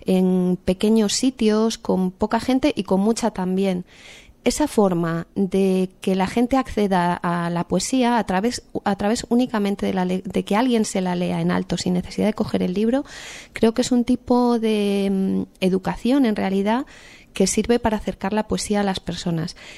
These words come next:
Creo que ha habido unos años, ciertos años, en que la poesía sí que estaba relegada un poco a los cajones del olvido, pero tengo que decirte que últimamente las editoriales que editan poesía venden mucha poesía,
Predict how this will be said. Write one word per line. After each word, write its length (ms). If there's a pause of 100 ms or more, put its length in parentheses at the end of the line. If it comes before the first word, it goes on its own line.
Creo 180
que 80
ha 60
habido 300
unos 520
años, 320
ciertos 400
años, 380
en 120
que 280
la 160
poesía 340
sí 140
que 80
estaba 300
relegada 580
un 80
poco 260
a 40
los 140
cajones 540
del 400
olvido, 460 (580)
pero 400
tengo 240
que 60
decirte 320
que 80
últimamente 720
las 580
editoriales 540
que 120
editan 680
poesía 460
venden 320
mucha 280
poesía, 420